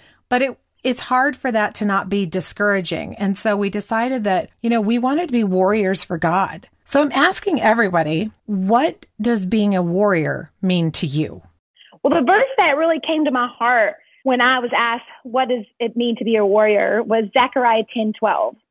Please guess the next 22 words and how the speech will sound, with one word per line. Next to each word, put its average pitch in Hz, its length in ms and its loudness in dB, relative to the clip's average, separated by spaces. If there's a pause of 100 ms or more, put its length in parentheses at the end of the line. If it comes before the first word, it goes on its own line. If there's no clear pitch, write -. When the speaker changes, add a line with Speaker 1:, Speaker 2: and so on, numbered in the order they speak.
(120)
Speaker 2:
And 233 180 2
it 226 140 -2
says, 247 240 2
"By 247 180 4
my 254 500 4
power, 180 560 -6 (180)
I 240 160 4
will 302 160 2
make 233 300 0
my 240 380 0 (100)
people 208 400 -4 (120)
strong, 190 520 -2
and 233 120 2
by 226 160 4
my 254 440 4
authority, 202 520 -4 (100)
they 240 140 2
will 294 160 -2
go 190 360 0
wherever 220 380 0
they 208 160 0
wish. 196 280 -2